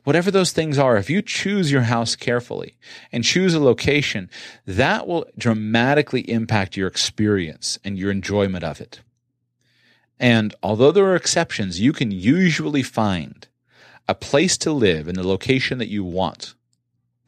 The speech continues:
This last Sunday night, we went down, went for a walk on, um, Palm Beach Island. There's in, in Palm Beach, there's this thing they call the Lake Trail, and it, uh, cruises right along behind the, um, uh, along the Intracoastal here,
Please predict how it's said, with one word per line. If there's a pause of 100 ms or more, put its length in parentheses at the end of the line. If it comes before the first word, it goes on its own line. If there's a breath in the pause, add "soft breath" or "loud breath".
(540 soft breath)
This
last
Sunday
night,
we
went
down,
went
for
a
walk
on,
um,
Palm
Beach
Island.
There's
in, (100)
in
Palm
Beach,
there's
this
thing
they
call
the
Lake
Trail, (460 loud breath)
and
it,
uh, (120)
cruises
right
along
behind
the, (100)
um, (200)
uh, (480)
along
the
Intracoastal
here,